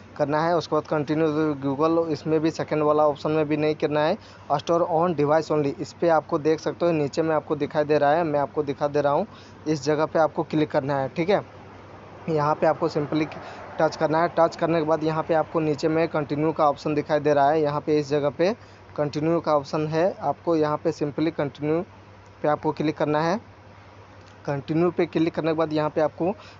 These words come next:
देख सकते हैं confirm का आपको button दिखाई दे रहा है नीचे में। आपको यहाँ पे ऊपर में दिखाई दे रहा है, "You could lose your chat history."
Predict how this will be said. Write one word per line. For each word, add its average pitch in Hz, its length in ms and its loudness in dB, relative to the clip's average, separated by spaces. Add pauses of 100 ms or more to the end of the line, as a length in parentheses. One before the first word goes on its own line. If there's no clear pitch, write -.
(100)
देख 156 140 0
सकते 156 220 -2
हैं 160 120 -4
confirm 160 420 0
का 160 160 0
आपको 151 300 2
button 156 480 0
दिखाई 147 260 -2
दे 147 140 0
रहा 151 100 2
है 160 60 -2
नीचे 151 300 -2
में। 160 220 0 (380)
आपको 139 300 0
यहाँ 160 200 2
पे 160 120 -2
ऊपर 151 240 0
में 156 160 -2
दिखाई 151 320 0
दे 151 160 2
रहा 156 120 2
है, 165 180 2
"You 147 260 2 (340)
could 170 200 2 (220)
lose 151 420 2
your 160 220 2 (720)
chat 180 280 2
history." 147 380 -2